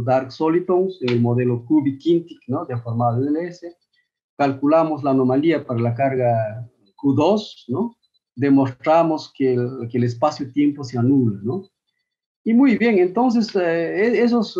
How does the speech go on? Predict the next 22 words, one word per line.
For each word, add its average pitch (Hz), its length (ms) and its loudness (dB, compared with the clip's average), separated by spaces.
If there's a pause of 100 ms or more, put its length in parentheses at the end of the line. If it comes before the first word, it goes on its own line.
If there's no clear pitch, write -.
(340)
esos 190 340 -4
ondas 180 340 0
solitarias 170 460 -4
son 180 160 2
candidatos 151 720 0
a 123 60 -6
ser 131 140 -8
solitones 139 600 -4
verdaderos. 117 600 -2
Se 139 100 -6
parecen 156 540 0
mucho, 180 420 2
mucho, 277 320 -2
mucho, 117 320 -2
¿no? - 220 -10 (500)
Porque 160 220 -6
preservan 170 520 -2
sus 151 240 -6
propiedades 135 520 0
después 123 260 0
de 139 100 -2
colisión. 107 560 -4